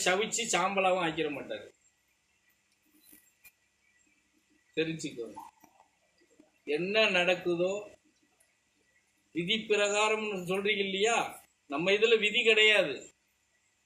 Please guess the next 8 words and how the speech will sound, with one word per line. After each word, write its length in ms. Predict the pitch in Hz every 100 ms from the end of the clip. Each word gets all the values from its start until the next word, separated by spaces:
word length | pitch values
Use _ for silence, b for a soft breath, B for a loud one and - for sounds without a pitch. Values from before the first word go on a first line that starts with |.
| - _ _ _ _ _ _ _ - - - _ _ _ _
இயற்கை 600 | 147 170 233 233 220 240 214 185
என்ன 200 | 202 226 233 180 143 - - -
நமக்கு 340 | 170 180 170 170 151 127 110 - - -
கோடிட்டு 400 | 180 220 214 180 180
வச்சிருக்கோ 500 | 170 196 170 151 139 131 - - - - _ _ -
அது 220 | 151 175 175
வந்து 240 | 180 220 247 -
தீர்ந்தே 360 | 208 240 240